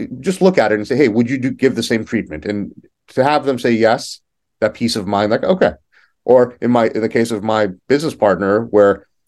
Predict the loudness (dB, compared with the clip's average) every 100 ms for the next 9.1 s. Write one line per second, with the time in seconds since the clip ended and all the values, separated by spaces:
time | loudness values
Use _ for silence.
0 | _ 0 2 2 2 0 2 2 0 -4
1 | -8 -8 -4 -6 -4 -2 0 0 -2 -2
2 | -2 -2 -4 -2 0 0 -2 -6 -6 -6
3 | -2 -2 -2 -2 -2 -2 -2 -4 -4 0
4 | 0 0 -2 -4 -6 -4 -2 0 0 0
5 | -4 -6 -4 0 2 0 -4 _ _ -6
6 | -2 0 2 0 -4 0 0 0 -4 -4
7 | -2 -2 -4 -8 -6 -6 -6 -10 -12 -4
8 | -4 -2 -2 -2 -4 -4 -6 -2 2 2